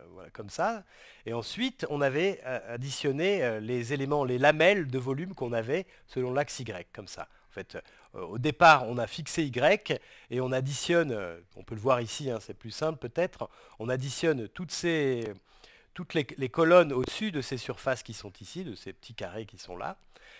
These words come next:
et ça nous donne cette expression qui est là. Et puis ensuite, eh bien, on a fait une somme de toutes ces lamelles selon l'axe y, donc on a intégré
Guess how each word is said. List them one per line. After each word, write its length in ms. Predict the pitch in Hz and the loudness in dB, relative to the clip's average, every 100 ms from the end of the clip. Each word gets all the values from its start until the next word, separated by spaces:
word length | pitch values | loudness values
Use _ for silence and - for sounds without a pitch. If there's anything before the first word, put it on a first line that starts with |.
| - | -8
et 80 | 123 | -6
ça 140 | 127 131 | -2 -4
nous 120 | 131 | 2
donne 320 | 151 208 135 | 4 4 2
cette 240 | - 170 | -6 -6
expression 500 | 165 - 135 113 180 | -6 -8 -8 -6 -8
qui 140 | 170 123 | -4 -6
est 40 | |
là. 100 | 107 - _ _ - | -6 -12 _ _ -4
Et 80 | 143 | 0
puis 140 | 180 | 4
ensuite, 540 | 147 - 196 247 - 156 - - - | 4 2 0 0 4 2 2 -18 -6
eh 80 | 123 | 0
bien, 180 | 147 | 2
on 120 | 139 147 | 4 6
a 100 | 143 | 4
fait 340 | - 170 139 - - | 4 2 2 -4 -16
une 120 | 123 127 | -8 -6
somme 500 | - 175 233 247 120 | 6 10 10 8 0
de 140 | 160 | 0
toutes 200 | - 240 | -2 -4
ces 140 | - | 0
lamelles 420 | 156 123 127 214 208 | 2 4 4 2 0
selon 300 | - 151 143 | -2 0 4
l'axe 280 | 151 - | 4 2
y, 60 | 113 - 123 - 101 78 | -10 -6 -6 -6 -10 -12
donc 260 | 104 123 - | -12 -12 -12
on 140 | 95 | -10
a 100 | 104 117 | -10 -8
intégré 580 | 117 123 101 117 180 | -8 -8 -4 -4 -6